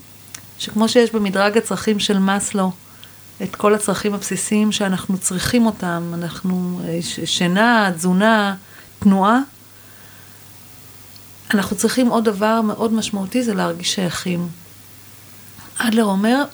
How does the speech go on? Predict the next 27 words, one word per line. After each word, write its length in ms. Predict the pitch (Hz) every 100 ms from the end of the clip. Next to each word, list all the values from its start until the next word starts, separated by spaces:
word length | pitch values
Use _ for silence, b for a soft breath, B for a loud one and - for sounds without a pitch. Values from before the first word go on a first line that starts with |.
| -
<clears throat> 280 | 262 254 190
ששייכות 720 | - 220 - 185 - 277 294 -
היא 80 | -
כמו 220 | 226 233
אוויר 220 | 202 214
לנשימה. 540 | 226 220 - 196 190 190 B B B B
בן 120 | 196
אדם 240 | 202 226 247
שהוא 160 | 240
לא 100 | 226
מרגיש 380 | 226 214 214 -
שייך, 420 | 196 196 262 - - B B B B -
הוא 100 | 202
לא 80 | 220
מוצא 280 | 240 233
את 120 | 226 220
מקומו, 460 | 196 190 190 240 262 - - -
הוא 120 | - 165 165 - -
בטח 320 | 226 254 233
לא 100 | 214
מממש 360 | 208 196 190
את 80 | -
הפוטנציאל 580 | - 190 185 180 - 196
המקסימלי 640 | 190 175 - 190 190 240
שלו, 360 | 247 262 254 269 B B -
הוא 120 | 180
אבוד. 400 | 185 196 285 180